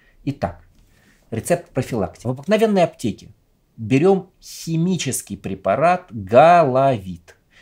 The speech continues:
Есть более продвинутый аналог Тамирид, но он дороже, и его сложнее достать. Галавит проще.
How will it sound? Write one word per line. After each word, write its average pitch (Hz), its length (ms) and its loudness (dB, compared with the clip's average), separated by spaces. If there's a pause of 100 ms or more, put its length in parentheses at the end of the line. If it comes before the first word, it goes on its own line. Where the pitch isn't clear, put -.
(140)
Есть 139 380 -4
более 135 400 4
продвинутый 123 800 0
аналог 120 500 2
Тамирид, 107 640 -4 (540)
но 147 320 0
он 151 280 0
дороже, 156 680 4
и 131 60 -2
его 131 240 0
сложнее 117 420 -4
достать. 98 480 -6
Галавит 127 460 -2
проще. - 400 -10